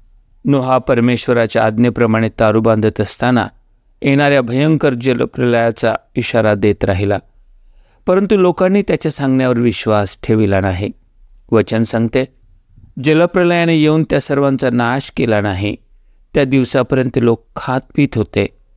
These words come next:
लग्न करीत होते व लग्न करून देत होते. तारवाचा दरवाजा खुला असताना त्यांनी त्यात जाण्यास नकार दिला. शेवटी परमेश्वराने पाठविलेल्या त्या "न भूतो न भविष्यती" अशा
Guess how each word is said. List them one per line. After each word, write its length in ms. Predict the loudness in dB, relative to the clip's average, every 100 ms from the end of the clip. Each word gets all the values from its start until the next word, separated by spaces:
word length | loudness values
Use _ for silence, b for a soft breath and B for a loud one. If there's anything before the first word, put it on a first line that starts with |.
| _
लग्न 320 | 0 0 2 0
करीत 340 | 2 0 2
होते 260 | 0 2 2
व 120 | 2
लग्न 260 | 0 -2
करून 380 | -2 0 0 0
देत 280 | 0 -2 -2
होते. 280 | -4 -2 -6 -6 -20 -20 -20 -20 -20 -20 -20 -20 -20 -20 -2
तारवाचा 440 | 0 2 2 2 -2
दरवाजा 460 | 0 2 2 0 -4
खुला 240 | -2 0
असताना 440 | 0 -2 -2 -2 -4 -10 _ _ _ -20 -4
त्यांनी 220 | 0 0
त्यात 300 | 0 0 0
जाण्यास 520 | -2 -2 0 0 -2 -2
नकार 420 | -2 -2 -2 -2
दिला. 280 | -2 -2 -4 _ _ _ _ _ -6
शेवटी 320 | -2 0 0
परमेश्वराने 760 | 2 0 2 -2 -2 -2 0
पाठविलेल्या 640 | 0 -2 -2 0 2 0 0
त्या 220 | 0 0
"न 200 | 0 -2
भूतो 500 | 0 -2 0 0 2
न 120 | 0
भविष्यती" 720 | -2 0 0 -2 -4 0 2
अशा 320 | 2 0 -2